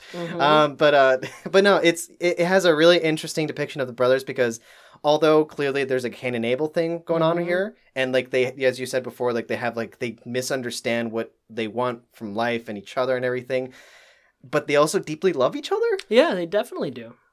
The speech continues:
Speaker 2: Yeah, it's, it's pretty, it's, it's very, very interesting. Um, but yeah, uh,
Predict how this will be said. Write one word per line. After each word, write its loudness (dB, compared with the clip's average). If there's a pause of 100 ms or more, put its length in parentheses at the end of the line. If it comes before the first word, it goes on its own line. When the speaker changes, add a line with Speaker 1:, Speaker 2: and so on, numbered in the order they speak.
(180)
Speaker 2:
Yeah, 4
it's, -2
it's -2
pretty, 0
it's, -6
it's -10
very, 2
very 4
interesting. -8
Um, 2 (760)
but 4
yeah, 2 (100)
uh, 0